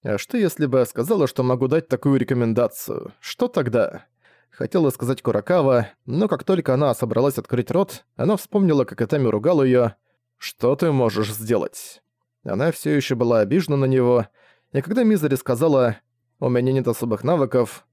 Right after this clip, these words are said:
Куракава чувствовала, что крылатая женщина о многом не говорила. "Если бы Мизари могла найти правильную работу в Арнусе, ей не нужно было бы стоять на темной улице ночью",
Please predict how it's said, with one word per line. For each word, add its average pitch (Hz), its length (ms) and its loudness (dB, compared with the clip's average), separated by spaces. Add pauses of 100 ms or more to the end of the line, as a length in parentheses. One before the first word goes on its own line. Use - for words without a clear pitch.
(120)
Куракава 135 420 0
чувствовала, 135 580 -2
что - 200 -4
крылатая 123 460 0
женщина 147 380 0
о 107 40 0
многом 131 340 0
не 123 80 0
говорила. 117 680 -2 (640)
"Если 139 340 0
бы 131 140 0
Мизари 131 360 2
могла 123 280 2
найти 123 240 0
правильную 123 480 2
работу 120 300 0
в 131 80 0
Арнусе, 131 920 -2
ей 175 220 2
не 175 80 4
нужно 127 280 2
было 113 200 0
бы 110 100 0
стоять 123 320 0
на 123 80 2
темной 127 300 2
улице 127 400 0
ночью", - 540 -4